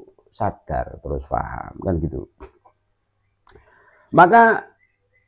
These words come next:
terkait itu kita harus bermain cantik, elegan, agar kita tidak dianggap dolim oleh orang-orang awam. Nanti malah kitalah yang berhadapan dengan para muhibin karena dianggap kitalah yang dolim.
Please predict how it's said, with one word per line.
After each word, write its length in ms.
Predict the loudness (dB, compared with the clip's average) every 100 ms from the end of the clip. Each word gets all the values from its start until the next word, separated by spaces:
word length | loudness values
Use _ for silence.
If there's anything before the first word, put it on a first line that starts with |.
| _ 0
terkait 560 | 2 4 6 6 6 6
itu 400 | 6 6 4 4
kita 320 | 4 6 6
harus 240 | 4 2
bermain 480 | 0 2 2 2 0
cantik, 480 | -4 -4 -10 -16 _ -8
elegan, 640 | -6 2 6 6 6 -4 -12 _ _ _ -10
agar 240 | -4 -4
kita 400 | 0 0 4 4
tidak 320 | 4 0 -2
dianggap 480 | -2 -4 -2 -4 -4
dolim 320 | -2 2 2
oleh 320 | 0 0 0 -2 _ -4
orang-orang 720 | 0 0 0 -2 -4 -4 -4
awam. 300 | -2 0 -2 -6 -18 _ _ _ _ _ _ -2
Nanti 480 | 4 4 8 8 10
malah 320 | 8 6 4
kitalah 400 | 0 6 8 6 4
yang 240 | 0 0
berhadapan 560 | 0 0 0 -2 0 0
dengan 320 | -2 -4 -4
para 160 | -4 -4
muhibin 640 | -6 -10 -12 0 0 2
karena 400 | 0 0 0 -2
dianggap 560 | -4 -8 -6 -4 -4 -6
kitalah 480 | -2 6 6 4 -2
yang 320 | -6 -6 -8
dolim. 400 | -4 -2 -4